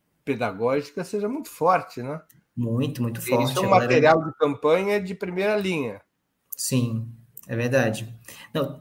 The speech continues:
Speaker 2: tanto que eu acho que as co-, as equipes de comunicação de pré-candidatos de esquerda têm buscado muitos designers ativistas, assim, a galera que manja mesmo do design,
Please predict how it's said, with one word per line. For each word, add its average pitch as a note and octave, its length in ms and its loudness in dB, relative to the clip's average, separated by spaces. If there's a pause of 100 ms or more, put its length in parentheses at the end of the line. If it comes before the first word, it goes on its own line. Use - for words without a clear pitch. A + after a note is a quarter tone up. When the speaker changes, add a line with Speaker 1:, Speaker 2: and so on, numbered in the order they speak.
Speaker 2:
tanto C#3+ 280 2
que E3 640 2
eu C3 80 -2
acho B2 240 -2
que C3 320 0 (400)
as D3 240 2
co-, - 160 -4
as E3 400 0
equipes C3+ 320 -6
de - 80 -2
comunicação B2+ 840 0
de A2+ 560 -4 (120)
pré-candidatos A#2 640 -2
de A2+ 60 -4
esquerda B2 360 -4
têm E3 400 0
buscado D3 480 0
muitos C3+ 300 0
designers D#3+ 400 4
ativistas, D3 580 -2
assim, A#2+ 140 -2
a - 20 0
galera A2+ 240 0
que - 140 -4
manja C3 320 4
mesmo C#3+ 240 0
do C3+ 100 -2
design, A#2+ 480 2